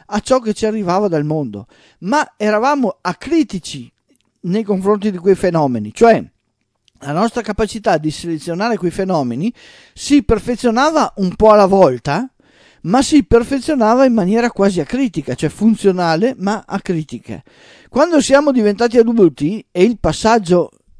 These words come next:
nel diventare adulto è proprio questo, abbiamo iniziato a mettere la nostra volontà nella selezione dei fenomeni,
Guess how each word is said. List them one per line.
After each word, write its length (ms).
nel 360
diventare 440
adulto 540
è 140
proprio 280
questo, 480
abbiamo 320
iniziato 580
a 40
mettere 340
la 100
nostra 380
volontà 480
nella 320
selezione 460
dei 100
fenomeni, 600